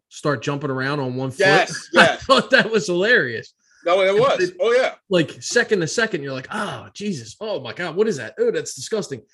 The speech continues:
Speaker 1: And then you're laughing hysterically
Speaker 2: Yeah.
Speaker 1: because of
Speaker 2: And
Speaker 1: something
Speaker 2: he did
Speaker 1: like that.
Speaker 2: such a good job of that throughout the entire movie.
Speaker 1: And
Speaker 2: And,
Speaker 1: then
Speaker 2: and
Speaker 1: to, to top it all off, you feel bad for Starro at the end.
Speaker 2: Yes, that's where
Speaker 1: Because
Speaker 2: I
Speaker 1: I
Speaker 2: was
Speaker 1: was
Speaker 2: about to
Speaker 1: like,
Speaker 2: go.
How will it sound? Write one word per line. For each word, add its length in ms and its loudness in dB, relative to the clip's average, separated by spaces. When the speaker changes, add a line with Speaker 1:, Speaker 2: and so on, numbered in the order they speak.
Speaker 1:
And 100 0
then 140 2
you're 120 0
laughing 340 -2
hysterically 500 -4
Speaker 2:
Yeah. 260 -4
Speaker 1:
because 160 -20
of 40 -14
Speaker 2:
And 100 -16
Speaker 1:
something 240 -2
Speaker 2:
he 60 -6
did 120 -12
Speaker 1:
like 80 -14
that. 120 -6
Speaker 2:
such 160 -4
a 40 0
good 300 -6
job 280 -2
of 140 -12
that 220 -2
throughout 260 -4
the 120 -14
entire 500 -6
movie. 380 -14
Speaker 1:
And 140 -6
Speaker 2:
And, 120 2
Speaker 1:
then 260 4
Speaker 2:
and 240 -6
Speaker 1:
to, 120 4
to 200 -4
top 340 -2
it 60 0
all 220 0
off, 400 -2
you 140 0
feel 220 6
bad 320 2
for 100 -8
Starro 500 -8
at 60 -20
the 140 -14
end. 100 -16
Speaker 2:
Yes, 640 -2
that's 180 0
where 140 2
Speaker 1:
Because 180 6
Speaker 2:
I 40 4
Speaker 1:
I 40 2
Speaker 2:
was 160 -2
Speaker 1:
was 0 -
Speaker 2:
about 60 -6
to 40 -2
Speaker 1:
like, 140 2
Speaker 2:
go. 80 -16